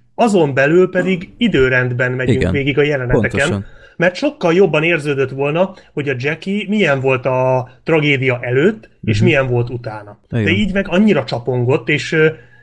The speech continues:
Speaker 1: egy-, az egyes jelenetek sokszor nagyon jól működtek, de az egész így nekem nem volt olyan katartikus, mert nem éreztem az ívet, mert nem volt ív, hanem ilyen, ilyen kis, ö,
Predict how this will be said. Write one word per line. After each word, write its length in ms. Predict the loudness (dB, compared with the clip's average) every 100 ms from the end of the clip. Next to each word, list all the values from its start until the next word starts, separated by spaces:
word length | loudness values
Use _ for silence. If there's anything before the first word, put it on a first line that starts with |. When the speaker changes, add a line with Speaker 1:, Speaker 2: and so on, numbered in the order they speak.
| _ -20 -6
Speaker 1:
egy-, 300 | -2 0 -2
az 140 | -2 0
egyes 400 | 0 0 -4 -4
jelenetek 520 | 0 0 0 -2 -2
sokszor 480 | 0 -2 0 0 2
nagyon 360 | 2 2 2
jól 220 | 4 2 2
működtek, 680 | 0 -2 -6 -4 -4 -2
de 260 | 0 -2 -2
az 180 | -6 -4
egész 380 | -2 0 0 2
így 140 | -2 0
nekem 300 | 0 2 2
nem 480 | 2 2 2 0
volt 280 | 0 2 2
olyan 220 | 0 -2
katartikus, 800 | 0 -2 -2 -6 -6 0 0 -2 -12 -20 _
mert 220 | -2 0 2
nem 360 | 2 0 -4 -16 _
éreztem 520 | -4 -2 -2 -4 -4
az 120 | -4 -4
ívet, 460 | -4 -6 -6 -10
mert 140 | -4 0
nem 100 | 2
volt 180 | 0 2
ív, 200 | -2 -2 -10 -20 _ _ _
hanem 260 | -4 -2 -2
ilyen, 300 | -4 -4 -2
ilyen 240 | -4 -2
kis, 360 | -2 -2 -2 0
ö, 360 | 2 4 2